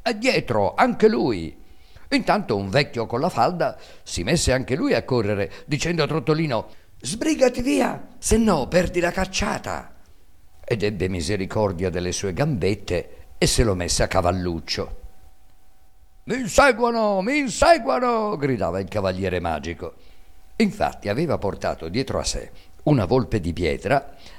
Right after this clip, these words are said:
sbucata fuori dal portone di un palazzo, il cinghiale di bronzo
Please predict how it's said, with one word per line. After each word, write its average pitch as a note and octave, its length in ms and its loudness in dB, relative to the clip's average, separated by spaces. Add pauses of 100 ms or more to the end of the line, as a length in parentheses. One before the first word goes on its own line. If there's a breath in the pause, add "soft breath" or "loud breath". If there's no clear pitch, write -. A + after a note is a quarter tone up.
(120)
sbucata G2+ 500 0
fuori G2+ 220 0
dal F2 160 0
portone E2+ 400 -2
di D#2 100 -6
un C#2 120 -6
palazzo, D2 640 -4 (340 loud breath)
il A#3+ 200 2
cinghiale C#3+ 520 2
di A2+ 140 2
bronzo G2+ 580 4